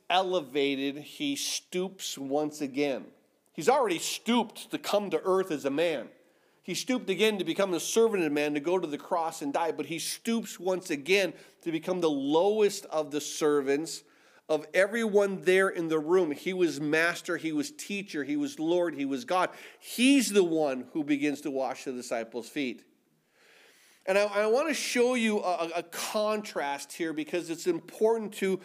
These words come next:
make note that when Scripture talks about the, the, the feet here in chapter thirteen,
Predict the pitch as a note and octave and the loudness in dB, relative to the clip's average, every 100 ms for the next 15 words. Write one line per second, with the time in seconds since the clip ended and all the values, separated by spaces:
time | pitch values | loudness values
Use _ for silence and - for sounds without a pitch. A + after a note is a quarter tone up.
0 | - - F#3 F#3+ F3+ F3+ F#3 G3 F3 D#3+ | -10 -4 2 2 2 2 4 2 0 2
1 | D#3 F3 F3 F3 - - A3 A3+ G#3+ G3 | 2 4 2 2 -4 0 0 2 -2 -4
2 | - F3 F#3+ - F3+ E3+ E3 E3 D3 D#3 | -2 -2 -2 -2 0 2 2 0 0 0
3 | D3+ - - - _ - D#3+ D#3 E3 - | 0 -4 -20 -20 _ -2 0 2 0 0
4 | - - B3 A#3 - - - A3+ G#3+ F3 | -10 2 2 2 -4 -16 -6 0 2 2
5 | D#3+ D#3+ - _ _ _ - F#3+ G3 G3+ | 0 -4 -12 _ _ _ 0 2 2 0
6 | - - _ _ - F#3+ G3 - E3 D#3 | -8 -14 _ _ -2 0 0 -2 -2 -2
7 | G3 F3+ - - - - G#3+ G3+ D3+ C3+ | 0 0 -2 -4 -2 2 4 4 4 2